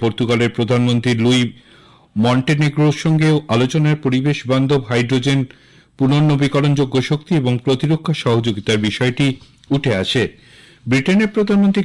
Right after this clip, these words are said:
কিয়ের স্টারমারের সঙ্গে কথাবার্তায় শ্রী মোদী অর্থনৈতিক অপরাধের বিষয়টির ওপর আলোকপাত করেন। অভিবাসন এবং উদ্বাস্তু সমস্যা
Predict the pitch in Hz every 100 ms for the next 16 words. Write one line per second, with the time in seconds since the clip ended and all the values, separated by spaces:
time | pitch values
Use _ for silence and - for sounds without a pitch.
0 | - 156 160 160 151 123 113 113 131 127
1 | 120 120 131 131 127 143 131 123 117 117
2 | 131 113 - 123 123 117 123 110 101 117
3 | 117 123 110 107 - 110 123 117 113 147
4 | 139 - - _ 110 127 151 156 98 -
5 | 117 107 82 - _ _ _ _ 113 127
6 | 170 214 - 240 208 196 196 165 165 151
7 | 165 135 135 120 -